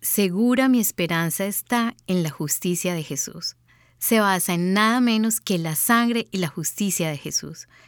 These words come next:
Creo que a pesar de que yo era una creyente comprometida y aunque mi corazón,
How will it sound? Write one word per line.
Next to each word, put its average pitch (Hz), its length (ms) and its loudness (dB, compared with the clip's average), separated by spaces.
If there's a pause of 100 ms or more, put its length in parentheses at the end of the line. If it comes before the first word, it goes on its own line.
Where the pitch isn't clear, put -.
(500)
Creo 254 220 4
que 277 100 -2
a 240 60 2
pesar 165 420 0
de 160 140 -2
que 185 220 2
yo 190 160 2
era 202 260 2
una 160 220 -2
creyente 185 440 -2
comprometida 165 1000 -2 (300)
y 214 80 2
aunque 220 240 4
mi 208 100 4
corazón, 208 920 0